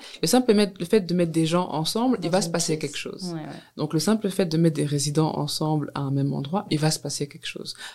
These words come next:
Speaker 1: On ajoute à ça des travailleurs, il va se passer quelque chose. Euh, le jour du coiffeur, euh, il,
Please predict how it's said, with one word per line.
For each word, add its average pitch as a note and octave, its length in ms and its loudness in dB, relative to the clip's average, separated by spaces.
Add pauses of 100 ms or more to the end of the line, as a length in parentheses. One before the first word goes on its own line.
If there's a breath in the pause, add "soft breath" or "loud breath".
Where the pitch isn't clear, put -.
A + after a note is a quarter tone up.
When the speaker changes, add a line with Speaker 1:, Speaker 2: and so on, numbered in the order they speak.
Speaker 1:
On C#3+ 140 -4
ajoute D3 240 -4
à D#3 40 0
ça D3+ 140 0
des C#3 100 -4
travailleurs, D3 600 -2
il D3+ 80 -2
va D3+ 100 0
se - 100 -4
passer C#3+ 280 -8
quelque - 180 -18
chose. - 240 -18 (640 loud breath)
Euh, C#3 380 -8
le C#3 120 -2
jour C#3+ 140 -2
du D3 80 -4
coiffeur, E3 720 -2
euh, C#3+ 400 -8
il, C#3+ 300 -12